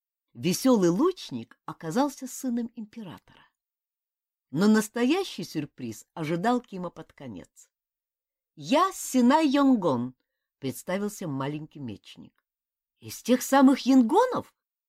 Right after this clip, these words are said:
воскликнул Ким, подскакивая на кровати. "Из лунной династии?" "Да", — гордо сказал мальчик. "Чей ты сын?" Синай назвал имя.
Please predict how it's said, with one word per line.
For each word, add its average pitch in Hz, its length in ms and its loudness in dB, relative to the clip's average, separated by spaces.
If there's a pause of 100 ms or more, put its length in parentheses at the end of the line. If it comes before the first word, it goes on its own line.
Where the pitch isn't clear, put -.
(120)
воскликнул 139 640 -6
Ким, 269 240 0
подскакивая 147 640 -8
на 147 80 -8
кровати. 143 580 -14 (360)
"Из 175 160 -2
лунной 294 440 8
династии?" 247 800 2 (460)
"Да", — 135 500 -2 (480)
гордо 113 380 -6
сказал 117 360 -10
мальчик. 110 560 -10 (600)
"Чей 381 260 2
ты 381 120 -4
сын?" 143 440 -4 (800)
Синай 185 340 0
назвал 226 380 0
имя. 113 440 -14